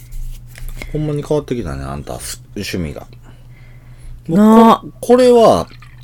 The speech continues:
Speaker 1: 僕はもうだいぶいろいろ飲んでて、
Speaker 2: うん。
Speaker 1: まあ、あの、そこまで趣味が変わる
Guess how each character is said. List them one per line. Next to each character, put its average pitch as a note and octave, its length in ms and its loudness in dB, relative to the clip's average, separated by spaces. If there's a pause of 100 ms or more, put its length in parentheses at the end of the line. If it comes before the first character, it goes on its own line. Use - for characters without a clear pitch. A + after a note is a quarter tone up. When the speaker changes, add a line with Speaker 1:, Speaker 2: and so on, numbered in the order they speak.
Speaker 1:
僕 D#3+ 260 -4
は G3 80 2
も F#3 420 0
う - 20 -6
だ E3+ 140 6
い E3 60 6
ぶ D#3 200 2
い G2+ 40 2
ろ F2+ 160 0
い - 20 -2
ろ E2 260 -4 (380)
飲 G#2+ 320 0
ん F#2+ 100 -2
で G#2 140 -6
て、 - 320 -10 (400)
Speaker 2:
う A3 60 -2
ん。 F3 280 0 (100)
Speaker 1:
ま D3+ 100 -4
あ、 G#2+ 100 0
あ F2+ 40 -2
の、 D2 340 -6 (1120)
そ D3+ 120 0
こ F#3 60 2
ま A#2 140 0
で C#2 220 -10 (200)
趣 - 180 -4
味 A2 120 -2
が C#2+ 160 -8
変 G2+ 120 0
わ F#2+ 80 2
る F2+ 380 -4